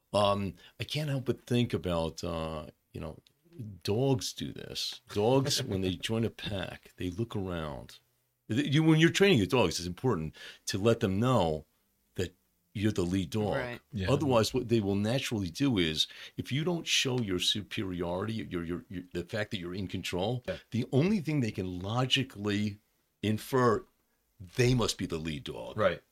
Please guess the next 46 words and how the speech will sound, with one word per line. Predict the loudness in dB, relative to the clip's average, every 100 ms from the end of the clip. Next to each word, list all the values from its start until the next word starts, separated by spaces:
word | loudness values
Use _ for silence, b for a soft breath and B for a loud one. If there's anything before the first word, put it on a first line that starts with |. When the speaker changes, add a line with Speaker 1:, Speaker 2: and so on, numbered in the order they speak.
| -8
Speaker 1:
You | -8
know | -6
what |
I |
mean? | -10 -6 -2
Speaker 4:
Mm. | 0 2
Speaker 1:
There | 6
is | 4 4
not | 0
a | 0
leader | 0 0 0 0
here. | -2 0 0 -2
It | -4
must | -4 -6
be | -6
me. | -4 -6 -8 B B B
And | -4
I |
think | -4 -6 -8 b b b b b b 2
in | 4
a |
lot | 4 4 4
of, | 2 0 -4
uh, | 4
situations, | 4 4 0 0 2 2 2 0 -2 -2 -2 -2 -4 -6
uh, | -6 -4 -2 -2 -4 -6 -8 -14 _ _ _ -10
I | -8
think | -8 -4
young | -4
people | -4 -6 -2
may | 0 2
see | 2 2 2 0 -2 -4 -6 -12 _ -14
that | -4 -2 -2 -2
indecision, | -2 0 0 2 0 0 -2 -6 -8
that | -10
confusion, | -10 -10 -8 -4 -4 -2 -4 -4
that, | -8 -8
that, | -8 -8 -10
"Oh, | -8
well, | -6 -4 -4
we're | -4
not | -4 -4
really | -2 2
sure. | 2 2 0 -2
It | -2
depends." | -8 -12 -12 -8 -4 -4 -2 -4